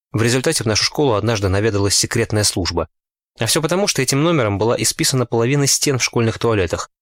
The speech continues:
а сверху пояснялось: "Хочешь развлечься? Звони". "Прошу прощения". Я вскочил из-за стола, чуть не опрокинув стул,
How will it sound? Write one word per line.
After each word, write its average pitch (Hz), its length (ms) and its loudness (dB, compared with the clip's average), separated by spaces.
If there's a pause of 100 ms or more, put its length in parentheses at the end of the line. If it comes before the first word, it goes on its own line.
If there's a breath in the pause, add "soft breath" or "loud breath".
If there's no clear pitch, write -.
а 104 100 -2
сверху 165 340 -2
пояснялось: 92 580 0 (220)
"Хочешь - 440 -2
развлечься? 151 760 0 (260)
Звони". 160 500 0 (1040)
"Прошу 117 280 0
прощения". 123 500 0 (300)
Я 110 120 0
вскочил - 340 0
из-за 98 120 0
стола, 101 340 0
чуть - 180 -2
не 101 80 0
опрокинув 98 420 -2
стул, 139 300 0